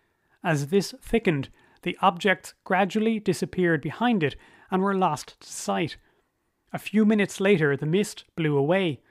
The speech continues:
I looked again, expecting to see them, but they had vanished as mysteriously as they had appeared. If it was an optical illusion, it was a very strange one. But it is possible that fatigue magnified out of all proportion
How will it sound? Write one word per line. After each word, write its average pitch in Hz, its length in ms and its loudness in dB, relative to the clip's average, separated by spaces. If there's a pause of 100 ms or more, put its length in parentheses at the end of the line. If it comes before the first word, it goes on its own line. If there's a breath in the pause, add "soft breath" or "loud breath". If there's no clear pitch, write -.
(640)
I 156 60 0
looked 165 260 -2
again, 185 340 4
expecting 165 520 -2
to 147 80 -6
see 233 200 2
them, 156 160 2
but 143 140 -8
they 180 100 0
had 151 140 0
vanished 208 400 0 (180 loud breath)
as 185 160 0
mysteriously 202 840 0 (120 soft breath)
as 233 180 -2
they 143 140 -2
had 123 140 -10
appeared. 175 480 -2 (720)
If 170 200 -4
it 170 160 -2
was 170 160 2
an 170 120 -2
optical 175 440 0
illusion, 160 540 2 (180 soft breath)
it 156 120 -4
was 156 120 -2
a 147 60 -2
very 135 220 -4
strange 165 420 0
one. 131 280 -4 (600 soft breath)
But 175 140 0
it 156 120 -2
is 160 120 -4
possible 208 440 -2
that 156 220 -2
fatigue 208 400 0
magnified 175 640 2
out 175 160 0
of 175 80 -6
all 208 320 4
proportion 202 680 0